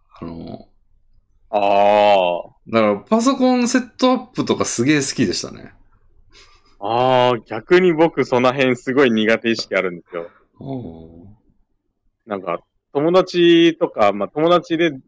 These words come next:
Speaker 2: うん。
Speaker 1: まあ、男性も女性もなんですけど、
Speaker 2: うん。
Speaker 1: その、パソコン自分で組めるよとか、
Speaker 2: うん。
Speaker 1: グラフィックボード別に変えられるよみたいな人が結構やっぱオンラインゲーム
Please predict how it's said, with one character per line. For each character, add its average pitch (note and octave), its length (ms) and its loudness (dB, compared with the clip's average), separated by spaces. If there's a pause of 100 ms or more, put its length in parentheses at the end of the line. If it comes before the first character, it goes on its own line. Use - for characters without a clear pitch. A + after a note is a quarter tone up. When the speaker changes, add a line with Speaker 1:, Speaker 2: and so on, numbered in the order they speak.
(240)
Speaker 2:
う - 60 -18
ん。 F#2 80 -10
Speaker 1:
ま D#3+ 100 2
あ、 - 20 2
男 E3 260 0
性 F3+ 180 2
も D#3 560 0
女 C#3 140 2
性 F#3+ 180 2
も F3+ 100 2
な A#2 80 0
ん F2+ 60 -8
で F2 80 -10
す - 100 -18
け E2+ 100 -14
ど、 F2 200 -4
Speaker 2:
う F2 40 -6
ん。 F2 100 -6
Speaker 1:
そ E2+ 60 -10
の、 F2+ 140 -10
パ A2 140 -12
ソ A2+ 160 -10
コ B2 140 2
ン B2 200 -2
自 A#2 160 0
分 B2 200 0
で B2 80 -2
組 C3+ 180 -4
め C#3 100 4
る A2 100 0
よ F#2+ 180 0
と E2+ 120 -20
か、 E2+ 300 -8
Speaker 2:
う F2 80 -8
ん。 E2 380 -14
Speaker 1:
グ A2+ 80 -4
ラ A#2+ 100 2
フ B2+ 80 -2
ィ - 40 0
ッ - 80 -14
ク C3+ 100 0
ボ B2 140 6
ー - 20 4
ド G2 80 2
別 F#2+ 240 -4
に G2 180 -2
変 A#2 140 0
え A2+ 40 4
ら A2+ 100 2
れ A#2 80 -2
る A2+ 120 0
よ F2+ 160 2
み F#2 140 -4
た F#2 80 -4
い E2+ 60 -4
な E2+ 80 -6
人 G2 340 0
が F2+ 100 -6
結 D#3 240 -6
構 F2+ 240 -2
や F#2+ 60 -8
っ - 80 -12
ぱ - 220 -18
オ B2 80 -2
ン B2 100 -2
ラ A#2+ 80 2
イ A#2+ 60 2
ン A#2+ 80 -2
ゲ A#2 160 2
ー A2 40 -2
ム F2+ 320 -10